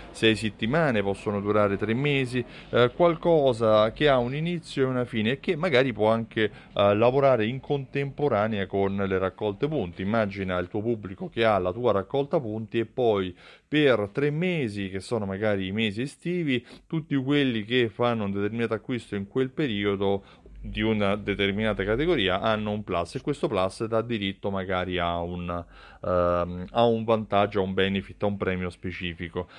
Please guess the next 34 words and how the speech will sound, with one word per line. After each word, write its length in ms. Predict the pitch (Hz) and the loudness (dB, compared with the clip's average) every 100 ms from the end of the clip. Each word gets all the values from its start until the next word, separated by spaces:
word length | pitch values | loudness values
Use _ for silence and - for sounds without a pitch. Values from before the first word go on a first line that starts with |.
| - - | -20 -10
Ehm, 640 | - 101 101 104 107 107 - | -2 2 4 2 0 -6 0
oppure, 720 | 202 190 - 156 214 202 143 | 0 0 -2 0 4 4 4
eh, 200 | - 110 _ 127 110 104 | -2 -14 _ -16 -14 -12
c'è 160 | - 127 | -4 -2
anche 240 | 127 131 | 0 0
da 100 | 123 | 0
considerare 720 | 117 127 - 175 135 131 131 | 0 -4 -4 0 4 4 2
che 220 | 107 113 107 | 0 0 2
le 320 | 101 107 - _ _ | 2 0 -2 _ _
Fidelity 560 | - - 113 120 113 113 | -12 -6 -2 -2 -2 -4
Card 340 | 117 127 107 101 | 0 0 0 -4
in 120 | 101 | -6
quanto 380 | 107 110 117 143 | -4 -4 -2 0
tale, 480 | 101 98 110 131 - - - | 2 2 0 -2 -6 -18 -4
ehm, 640 | 98 98 101 101 104 104 | 0 2 2 0 -4 -8
le 160 | 92 110 | -4 0
carte 320 | 127 120 120 | 0 0 -4
fedeltà, 680 | 113 135 147 - 123 123 - | -4 -6 -4 -2 0 -2 -6
secondo 460 | _ - 120 139 120 | _ -8 -4 -4 0
la 80 | 113 | 0
legge 240 | 123 123 | 0 0
italiana, 500 | 135 139 120 120 117 | 0 2 2 0 -2
hanno 260 | 110 120 117 | -2 -2 0
però 160 | 110 117 | 2 2
una 160 | 107 | 0
durata 320 | 101 107 107 | 0 0 0
massima, 520 | 135 147 120 - 90 87 | 0 0 -2 -6 -10 -2
cioè 160 | 110 | -2
non 320 | 101 143 131 | 0 -2 -2
possono 520 | - 120 113 - 123 113 | 2 4 2 -2 -4 -4
superare 440 | 117 113 113 110 | -4 -2 0 0
i 60 | 107 | -2
cinque 400 | 117 110 117 107 | -6 -4 0 0
anni 420 | 101 101 104 | 0 -2 -4